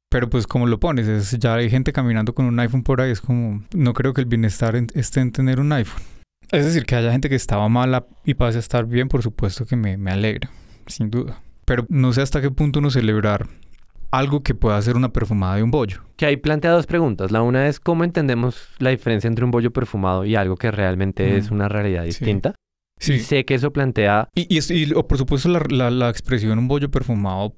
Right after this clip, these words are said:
Speaker 1: es exagerada, pero, pero, pero me gustaría que no se perdiera de vista que a la larga puede ser eso.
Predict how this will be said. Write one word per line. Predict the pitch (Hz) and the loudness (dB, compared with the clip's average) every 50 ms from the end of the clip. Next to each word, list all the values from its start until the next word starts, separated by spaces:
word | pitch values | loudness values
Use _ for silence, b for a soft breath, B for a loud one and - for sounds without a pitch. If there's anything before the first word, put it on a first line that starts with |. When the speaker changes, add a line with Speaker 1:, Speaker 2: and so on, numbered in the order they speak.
| - | -8
Speaker 1:
es | 208 175 135 120 127 | -4 -2 -2 0 -2
exagerada, | 131 - - 120 107 110 110 113 110 104 104 135 135 - - | -2 -2 -2 -2 0 0 0 0 -2 -2 -4 -6 -10 -8 -4
pero, | - 135 120 107 113 107 110 - | -2 -2 -2 -2 -2 -6 -6 -4
pero, | - 123 113 107 110 107 110 117 123 135 110 | -2 -2 -2 -2 -2 -4 -4 -4 -6 -2 0
pero | - 117 117 | 0 2 2
me | 117 113 | 2 0
gustaría | 110 101 - - 110 110 - | 0 0 0 0 0 0 0
que | - 135 | 0 0
no | 127 120 117 | 2 2 0
se | 110 120 | 0 0
perdiera | 110 - 120 113 113 110 127 117 120 123 | 0 0 0 0 0 0 0 0 0 0
de | 117 | -2
vista | 104 - - 120 - | -4 -4 -6 -8 -4
que | - 139 131 135 - | -4 -4 -4 -2 -2
a | - 120 | -2 -2
la | 113 110 107 | 0 0 0
larga | 110 113 131 147 160 160 151 | 0 0 0 0 -2 -2 -2
puede | - - 135 123 127 123 | 0 0 0 2 2 0
ser | 127 139 147 | 0 0 0
eso. | 131 113 - | -2 -2 -4